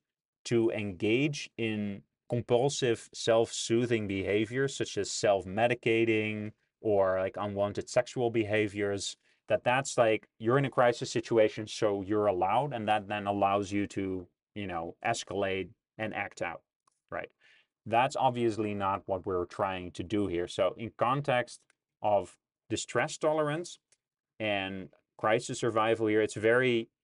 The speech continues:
important to underline is if you're struggling with an addiction, when you're in a state of crisis, you're going to want to have that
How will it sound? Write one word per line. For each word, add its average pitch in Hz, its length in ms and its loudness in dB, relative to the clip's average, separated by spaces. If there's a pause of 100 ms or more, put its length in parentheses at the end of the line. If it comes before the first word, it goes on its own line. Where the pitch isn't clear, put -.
(160)
important 135 580 0
to 127 140 -4
underline 107 580 0
is 95 220 -8
if 127 180 0
you're 147 220 2
struggling 113 680 0
with 104 200 2
an 101 120 -4
addiction, 98 640 -4 (960)
when 127 340 2
you're 208 200 0
in 202 80 -2
a 185 40 -6
state 160 320 4
of - 140 -2
crisis, 113 800 -2 (380)
you're 147 300 4
going 165 500 4
to - 140 -2
want 117 500 0
to 127 140 0
have 113 460 0
that 110 520 0